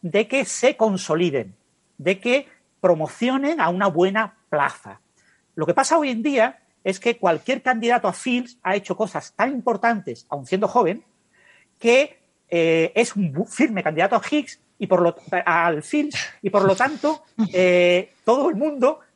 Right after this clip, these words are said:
lo valora muchísimo y le convierten en catedrático. Entonces es muy difícil que un Fields hoy en día no sea ya catedrático, ¿vale? Que esa no era la idea original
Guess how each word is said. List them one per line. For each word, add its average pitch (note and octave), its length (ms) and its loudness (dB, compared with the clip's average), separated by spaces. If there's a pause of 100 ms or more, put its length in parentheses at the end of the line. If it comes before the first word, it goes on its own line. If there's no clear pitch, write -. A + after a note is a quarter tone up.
(120)
lo F3+ 340 4
valora G3 380 4
muchísimo B3+ 720 -2
y F#3 80 -2
le F3 260 2
convierten F3+ 440 0
en F#3+ 60 -6
catedrático. C3+ 540 0
Entonces E3 260 -4
es C3 80 -14
muy F#3+ 160 0
difícil G#3 580 -4
que D#3 140 0
un E3 160 -2
Fields F#3 380 2
hoy E3+ 140 -2
en D#3+ 80 -10
día F3 180 0
no D#3 100 -6
sea D3+ 160 -2
ya D3+ 140 0
catedrático, C#3 580 -4 (200)
¿vale? F3 220 -6 (520)
Que D#3+ 100 -2
esa F3+ 160 0
no G#3 100 2
era G3+ 80 4
la F#3 100 4
idea F3+ 180 4
original F3+ 640 0